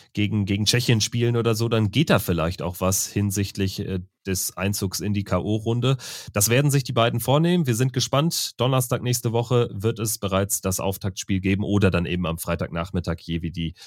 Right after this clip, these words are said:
Auslosung dann ablaufen wird. Und an dieser Stelle sprechen wir jetzt über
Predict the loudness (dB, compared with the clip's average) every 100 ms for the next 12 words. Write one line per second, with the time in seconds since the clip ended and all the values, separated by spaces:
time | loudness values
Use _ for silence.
0 | -20 -4 -2 0 0 0 0 0 -2 -4
1 | -4 -2 -2 -2 -2 -2 -2 -4 -2 0
2 | 2 2 2 2 2 -2 -6 -4 -2 0
3 | 0 0 0 0 -2 0 0 0